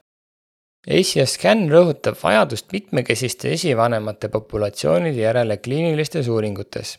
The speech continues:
P G X andmete ühendamist ravi ja tulemuste andmebaasidesse, andmete kogumise parandamist kõrvaltoimete kohta, ravimite märgistusteabe parandamist,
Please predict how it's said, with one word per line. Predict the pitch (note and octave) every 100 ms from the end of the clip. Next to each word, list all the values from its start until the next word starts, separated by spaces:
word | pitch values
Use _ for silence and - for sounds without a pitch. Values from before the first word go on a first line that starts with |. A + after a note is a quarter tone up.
| _
P | E3+ G3
G | C3+ B2
X | - B2+
andmete | B2+ A2+ - B2
ühendamist | C3+ A#2 G#2 G2+ F#2+
ravi | - D#3 D#3
ja | A2
tulemuste | G2+ C3 B2 G#2 G2+ A2+
andmebaasidesse, | C3 C#3+ D3+ G3 F3+ G3 A3 - G#3 G3+ - _ G3 F#3
andmete | G3 C#3+ - A#2
kogumise | C#3+ D3+ A#2+ A2 G#2+ A#2 G#2+ G#2
parandamist | D#3+ E3 A2+ G#2+ G#2 -
kõrvaltoimete | D#3+ D#3+ A2 G#2 G2+ -
kohta, | G#2+ F#3+ F#3 - C3 B2 A#2 _
ravimite | - D#3+ F#3+ D3 A#2+ A#2+
märgistusteabe | B2+ E3 D3 C3+ A#2 - A2 G#2 G2
parandamist, | F#3+ G#3 C3+ B2 B2 -